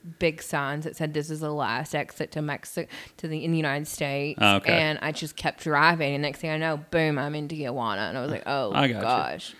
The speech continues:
Speaker 2: Yeah, Monterrey's about eighty miles south of Laredo, Texas.
Speaker 1: Okay.
Speaker 2: So, it's, uh, it's their industrial area of the, of the country, and, um, I'm trying to think of the, uh,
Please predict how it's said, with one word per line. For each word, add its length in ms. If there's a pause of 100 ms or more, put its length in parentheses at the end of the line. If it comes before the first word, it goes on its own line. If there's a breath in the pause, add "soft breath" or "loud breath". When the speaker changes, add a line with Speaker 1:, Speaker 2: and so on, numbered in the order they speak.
(420 loud breath)
Speaker 2:
Yeah, 160
Monterrey's 440
about 220
eighty 160
miles 300
south 260
of 100
Laredo, 300
Texas. 600 (140)
Speaker 1:
Okay. 440
Speaker 2:
So, 320 (560 loud breath)
it's, 260
uh, 320
it's 240
their 240
industrial 880 (380 soft breath)
area 520 (120)
of 200
the, 220 (140)
of 140
the 80
country, 440 (640 soft breath)
and, 540
um, 520 (840 soft breath)
I'm 120
trying 180
to 80
think 260
of 160
the, 340
uh, 220